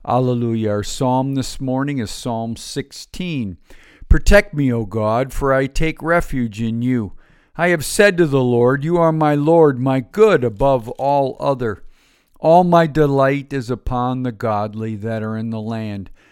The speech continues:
upon those who are noble among the people.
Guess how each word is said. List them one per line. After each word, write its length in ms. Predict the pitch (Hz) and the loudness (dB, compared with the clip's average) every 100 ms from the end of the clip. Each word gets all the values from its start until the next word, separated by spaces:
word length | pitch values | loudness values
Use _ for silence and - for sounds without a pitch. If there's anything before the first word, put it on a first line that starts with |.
| _ | _
upon 460 | - - 185 180 170 | -6 0 2 2 4
those 320 | 160 160 143 | 4 4 2
who 160 | 143 131 | -2 -2
are 140 | 123 | 0
noble 600 | 120 135 151 139 107 101 | 0 4 4 2 -4 -6
among 380 | 107 113 117 117 | -6 -6 -6 -6
the 80 | 110 | -6
people. 540 | - 131 - 104 - | -6 -8 -8 -14 -14